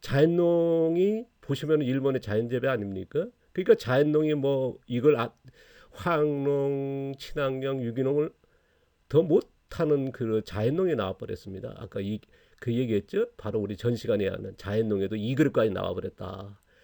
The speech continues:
일본의 그 교육을 갔을 때나 우리나라 돌아다니면서 충격을 받습니다. 어떤 데 가서 보면요.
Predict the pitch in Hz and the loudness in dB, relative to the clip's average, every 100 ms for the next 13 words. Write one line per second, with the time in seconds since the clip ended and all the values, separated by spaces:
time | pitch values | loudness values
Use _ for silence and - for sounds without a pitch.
0 | _ 127 135 139 135 131 127 123 - 120 | _ -2 2 4 6 6 4 4 0 -6
1 | 117 113 123 123 117 101 95 - 131 110 | -6 -6 -4 -4 -2 -4 -4 -8 -6 -4
2 | 95 101 107 104 - 98 101 98 98 127 | -4 -2 -4 -4 -6 -4 -4 -4 -6 -8
3 | - 233 220 175 135 - 101 117 135 - | -4 0 2 2 -2 -6 -8 -8 -8 -4
4 | 196 190 147 131 - 135 127 123 190 143 | -4 -2 -2 -2 -4 -6 -6 -4 -4 -6